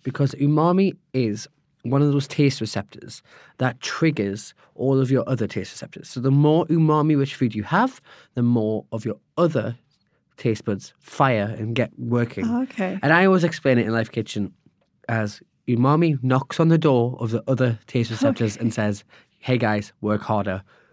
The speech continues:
Speaker 1: We're here today. We need to pump this up fifty percent."
Speaker 2: Yeah.
Speaker 1: And that's kind of what umami does. So the more umami you can get into your food, the more umami you can get into your palate, the more you're gonna get of the sweet, the sour, the salty, and the bitter as well.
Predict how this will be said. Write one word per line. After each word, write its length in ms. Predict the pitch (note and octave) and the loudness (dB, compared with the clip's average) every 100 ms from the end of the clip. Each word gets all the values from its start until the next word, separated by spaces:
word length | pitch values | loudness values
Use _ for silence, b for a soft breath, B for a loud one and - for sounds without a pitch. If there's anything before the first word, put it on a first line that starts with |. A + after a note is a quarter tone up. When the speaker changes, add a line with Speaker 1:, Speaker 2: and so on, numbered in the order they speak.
| b _ | b _
Speaker 1:
We're 180 | A2+ A#2 | -2 0
here 160 | B2 | 0
today. 280 | A2 G#2 A2+ | -2 0 0
We 100 | G#2+ G#2+ | 0 0
need 40 | |
to 60 | G2+ | -4
pump 240 | G#2 A#2+ | -4 -4
this 160 | A2 A2 | -4 -6
up 160 | G2 - | -6 -4
fifty 280 | A2+ - | -8 -6
percent." 400 | A2+ A#2 G#2+ B2+ - | -8 -4 -4 -4 -2
Speaker 2:
Yeah. 340 | G#3+ F#3+ F3+ - - | 2 2 0 -4 0
Speaker 1:
And 400 | C3 C3+ B2+ - _ _ - | 4 4 2 -4 _ _ 0
that's 220 | D#3 D#3+ | 0 0
kind 160 | E3 | 0
of 140 | D3 C3+ | 0 0
what 220 | C3 - | -2 0
umami 320 | B2+ A#2+ A2 | 0 0 0
does. 240 | G#2+ C#3 - | 0 -2 0
So 100 | C3 | 0
the 80 | B2+ | 2
more 100 | C3 | 2
umami 400 | A#2+ B2+ B2 B2+ | 2 2 2 0
you 80 | A2 | -2
can 100 | - | -6
get 160 | A2+ | -6
into 240 | A#2 A2 A2+ | -6 -4 -2
your 140 | G2 | -2
food, 400 | - C4 C#4+ C#4 b b b | 0 4 4 2 b b b
the 80 | - | -2
more 180 | G#3+ G2+ | -2 -2
umami 380 | G#2 G2+ G2 G#2 | -4 -4 -4 -6
you 80 | G2+ | -8
can 200 | - A#2 | -12 -8
get 220 | G#2 G2+ | -8 -8
into 240 | A2 - G#2+ | -12 -8 -6
your 100 | G2+ | -2
palate, 400 | - G#3+ F#3+ - | 4 4 4 0
the 120 | C3+ | 0
more 180 | B2+ A#2+ | 2 2
you're 120 | A#2+ | 2
gonna 240 | A#2+ A2 G#2 | 0 -2 -4
get 220 | G#2 G#2 | -6 -8
of 120 | G#2+ | -12
the 80 | - | -12
sweet, 320 | - - C#3+ | -10 -2 -2
the 80 | - | -2
sour, 320 | - C3+ A#2+ A#2+ | -2 2 4 2
the 80 | |
salty, 380 | A#2 A#2 F#2+ A#2 | 0 0 -2 -2
and 120 | G#2+ | 0
the 60 | G#2+ | -2
bitter 260 | G2+ G#2 A2 | -2 -4 -6
as 120 | A#2 | -10
well. 140 | - | -8